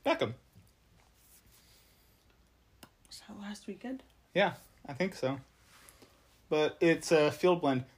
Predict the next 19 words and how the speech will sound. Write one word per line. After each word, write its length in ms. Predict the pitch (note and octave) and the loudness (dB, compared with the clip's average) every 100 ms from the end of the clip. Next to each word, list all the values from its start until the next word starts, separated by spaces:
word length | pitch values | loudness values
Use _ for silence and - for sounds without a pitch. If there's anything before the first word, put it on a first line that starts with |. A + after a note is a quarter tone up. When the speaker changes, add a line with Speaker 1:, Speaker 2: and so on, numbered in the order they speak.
| _ | _
Speaker 1:
The 60 | - | 2
crazy 320 | C#4 D4 G3 | 6 6 4
thing 220 | E3+ D#3+ | 2 2
is 200 | E3+ D3 | 2 4
they 600 | D#3+ D#3+ D#3 D#3 D3 C#3 - | 8 8 8 6 6 4 0
started 420 | - E3+ F3 D#3 | 2 4 6 4
making 360 | D#3 E3 C#3+ C3+ | 0 2 0 4
wine 300 | D#3 E3+ D3 | 4 4 0
together, 640 | C3+ D#3 D#3+ B2 B2 - - _ _ - | 2 6 6 6 4 -2 -14 _ _ 0
kind 260 | D#3 D3+ | 2 4
of, 180 | A#2 A#2+ | 2 0
at 140 | - A#2+ | -4 -6
the 80 | |
same 260 | B2+ D3+ C#3 | -4 -2 0
time. 440 | C#3+ B2+ A2 B2 C3 - - - | 2 2 2 -4 -8 -18 -20 -14
Speaker 2:
Barnaby 540 | A3 G#3+ G#3 G#3 G#3 | -12 -10 -8 -8 -10
and 120 | G3 | -12
Andrew? 640 | G3 G3 G#3 G#3 A3 B3+ C4 - | -12 -10 -10 -8 -8 -8 -8 -4
Speaker 1:
And 480 | D#3 D3 D3 C#3 | 2 4 4 2